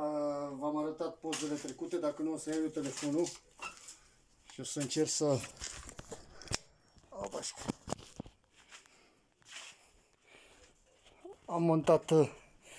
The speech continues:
sonarul cât mai aproape, eu voi conduce undeva de aici, cu prelungitor la mână. Deocamdată am manșă. După cum vedeți, am mai multe manșe, dar, uh, n-aș vrea să-i pun, aș vrea să o las puțin clasică.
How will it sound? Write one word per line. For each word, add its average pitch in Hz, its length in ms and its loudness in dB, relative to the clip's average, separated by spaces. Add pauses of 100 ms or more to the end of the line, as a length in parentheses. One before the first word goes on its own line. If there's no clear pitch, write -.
(160)
sonarul 151 540 6
cât 139 160 2
mai 147 200 10
aproape, 160 420 6
eu 156 120 10
voi 143 160 4
conduce 151 380 2
undeva 143 340 8
de 131 100 4
aici, 131 440 2
cu - 80 -12
prelungitor 135 600 2
la 131 100 6
mână. 127 340 2
Deocamdată 160 640 8 (360)
am 190 220 10
manșă. 156 600 4 (520)
După 156 220 4
cum 156 180 2
vedeți, 151 380 8
am 165 80 10
mai 160 140 10
multe 165 300 8
manșe, 147 340 8
dar, 160 200 10
uh, 175 280 12 (1800)
n-aș 190 280 10
vrea 180 160 8
să-i 156 200 6
pun, 156 200 6
aș 156 120 8
vrea 170 140 10
să - 140 6
o 156 40 6
las 156 160 8
puțin 143 300 4
clasică. 160 680 6